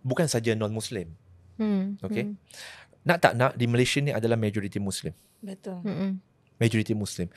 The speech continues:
Speaker 1: Jadi undi Muslim itu juga adalah penting bagi mereka. Sama ada non-Muslim ataupun ahli politik Muslim, mereka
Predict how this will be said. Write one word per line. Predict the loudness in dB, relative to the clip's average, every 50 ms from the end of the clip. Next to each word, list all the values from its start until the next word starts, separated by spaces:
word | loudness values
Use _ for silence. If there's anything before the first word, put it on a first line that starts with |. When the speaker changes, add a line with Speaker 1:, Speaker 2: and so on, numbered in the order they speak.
| -16 -20 -20 -14 _
Speaker 1:
Jadi | 2 4 4 4 4 4
undi | 4 2 2 2 2 2 4 4 4 2 0
Muslim | 0 -2 -2 -2 -2 0 0 0 0 -2
itu | -4 -4 -4
juga | -2 -2 0 0 0
adalah | 2 2 2 2 2 0
penting | 0 -4 -6 -6 -6 -10 -10 -12 _ _ _ _ _ _ _ _ _ _ _
bagi | _ 2 2 2 2
mereka. | 2 2 2 0 0 -2 -6 -8 -10 _ _ _ _ _ -20 -20 -18 -16 -16 -16 -16 -18 -20 -20 -20 -20 _ _ -16
Sama | -2 4 6 6 8 8
ada | 8 8 8 6
non-Muslim | 6 6 4 4 4 2 2 2 4 4 6 4 4 2 0
ataupun | -2 0 4 4 4 4 4 2 -2
ahli | 0 -2 -2
politik | 0 0 0 0 0 -2 -4 -4
Muslim, | -4 -4 -4 -2 0 0 0 0 0 -4 -8 _ _ _ _ _ _ _ _ _ _ _ _ -20 -20 -20 _ _ _ _ _ _ _
mereka | 4 6 6 6 4 2 2 6 6 6 6